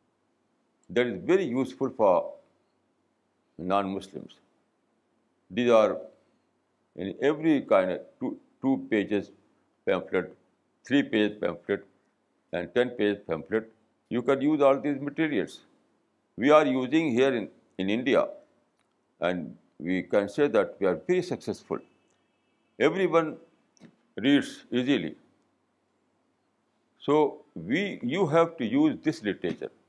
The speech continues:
And also you have to read our translation of the Quran. We have produced so much literature that is enough to do our in ev-, everywhere,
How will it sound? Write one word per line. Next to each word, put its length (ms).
And 80
also 300
you 160
have 160
to 100
read 260
our 300
translation 360
of 140
the 60
Quran. 400
We 140
have 240
produced 520
so 160
much 200
literature 600
that 180
is 120
enough 480
to 100
do 200
our 380
in 140
ev-, 220
everywhere, 600